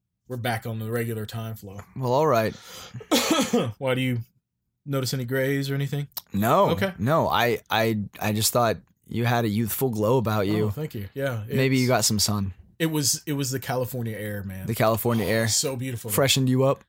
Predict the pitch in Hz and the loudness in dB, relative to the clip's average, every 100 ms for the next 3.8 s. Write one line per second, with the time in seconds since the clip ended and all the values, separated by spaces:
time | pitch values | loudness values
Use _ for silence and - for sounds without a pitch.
0 | _ 135 165 233 202 113 - 110 151 175 | _ -2 0 2 0 -4 -2 0 0 -2
1 | 143 190 180 160 139 131 - _ _ _ | 0 2 4 4 2 -2 -8 _ _ _
2 | _ _ _ - - 180 196 185 147 165 | _ _ _ -16 -2 2 2 2 2 2
3 | 185 185 170 165 160 175 175 - | 2 0 -2 0 0 0 -2 -12